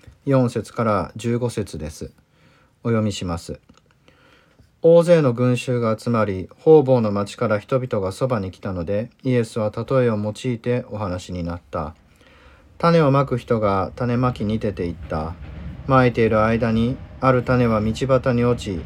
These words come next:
人に踏みつけられて、空の鳥が食べてしまった。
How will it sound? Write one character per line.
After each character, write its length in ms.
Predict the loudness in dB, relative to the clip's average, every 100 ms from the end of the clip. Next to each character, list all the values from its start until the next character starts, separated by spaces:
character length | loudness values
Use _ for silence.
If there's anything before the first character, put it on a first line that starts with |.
| -10
人 220 | -10 0 2
に 120 | 2
踏 60 |
み 140 | 0 -2
つ 80 | -2
け 140 | 0
ら 120 | 2
れ 120 | 0 0
て、 240 | 0 0 -4 -18 -16 -4
空 180 | 0 2
の 120 | 0
鳥 220 | -2 -4 -2
が 120 | -2
食 120 | -2 -2
べ 80 |
て 100 | -4
し 120 | -8 -8
ま 120 | -10
っ 40 | -10
た。 220 | -14 -14